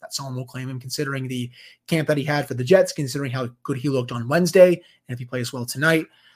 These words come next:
I think those are gonna be your final two forwards. That's just my take on it.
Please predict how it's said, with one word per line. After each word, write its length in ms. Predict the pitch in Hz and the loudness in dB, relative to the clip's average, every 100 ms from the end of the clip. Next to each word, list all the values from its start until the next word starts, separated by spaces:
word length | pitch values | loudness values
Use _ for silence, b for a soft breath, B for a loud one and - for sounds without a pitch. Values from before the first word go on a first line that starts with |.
| b - | b 2
I 180 | 156 185 | 4 6
think 300 | 185 180 139 | 4 2 4
those 260 | 156 180 | 6 6
are 80 | 190 | 6
gonna 220 | 175 175 | 4 2
be 100 | 160 | 0
your 220 | 160 151 131 | 0 -2 -2
final 340 | 147 151 151 | -2 -2 -2
two 220 | - 156 | -2 -4
forwards. 720 | 131 135 135 135 131 - - _ _ _ _ _ _ _ _ _ - | -2 -2 0 -2 -2 -4 -6 _ _ _ _ _ _ _ _ _ -8
That's 160 | 131 | -4
just 140 | 165 156 | -2 0
my 100 | 139 | -2
take 260 | 123 - | -6 -12
on 140 | - | -16
it. 60 | - | -20